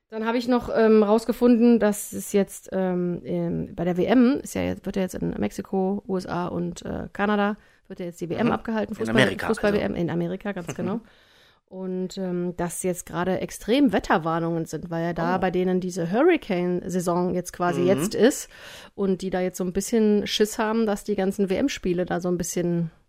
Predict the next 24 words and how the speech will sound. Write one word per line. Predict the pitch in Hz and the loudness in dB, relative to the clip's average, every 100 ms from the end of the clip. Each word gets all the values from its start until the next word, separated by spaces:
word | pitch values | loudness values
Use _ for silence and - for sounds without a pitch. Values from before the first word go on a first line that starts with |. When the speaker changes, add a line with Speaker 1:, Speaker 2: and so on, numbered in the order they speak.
| _ _ _ _ _ _ _ | _ _ _ _ _ _ _
Speaker 1:
buchstäblich | 202 - - 190 190 185 | -18 -16 -4 -2 -2 -4
durcheinandergewirbelt | 190 175 185 185 196 170 160 180 175 - | -2 0 2 4 4 2 0 0 0 0
werden. | 175 180 190 - - - | -4 -2 -4 -6 -16 -16
Speaker 2:
Das | 196 - | -16 -6
könnte | 185 175 | -4 0
Speaker 1:
Ähm, | |
Speaker 2:
passieren. | 175 160 151 110 - | 0 0 -2 -2 -2
Speaker 1:
ja, | - | -2
Speaker 2:
Also | 113 | 0
Speaker 1:
find | |
Speaker 2:
zumindest | - 196 196 | 4 4 8
Speaker 1:
ich | |
schon. | - | 6
Speaker 2:
auch | 208 | 8
die | |
Reisen | 117 113 151 123 | 6 6 6 2
zu | 107 113 | -2 -2
den | 107 98 | 0 0
einzelnen, | 101 104 104 101 | -2 -2 0 0
Speaker 1:
Aber | 85 | 0
kann, | - - | 0 4
kann | |
man, | |
Speaker 2:
äh, | 190 | 4